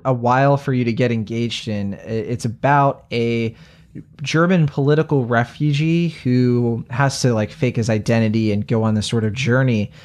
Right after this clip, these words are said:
to escape a, an occupied version of France. It's, but it's the modern day, but it's adapting sort of what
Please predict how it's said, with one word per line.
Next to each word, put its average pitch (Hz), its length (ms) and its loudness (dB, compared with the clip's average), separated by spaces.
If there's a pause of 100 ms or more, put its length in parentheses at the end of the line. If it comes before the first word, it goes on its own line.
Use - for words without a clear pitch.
(220)
to 120 480 0
escape 131 840 0 (120)
a, 113 480 0 (340)
an 127 160 -2
occupied 120 880 0
version 117 400 -2
of 107 100 -2
France. 160 640 0
It's, 135 140 -2
but 139 140 0
it's 127 140 -4
the 131 100 0
modern 127 560 0
day, 104 520 0 (340)
but 135 100 2
it's 127 160 0
adapting 127 640 0
sort 127 220 -2
of 120 120 -4
what 117 160 -2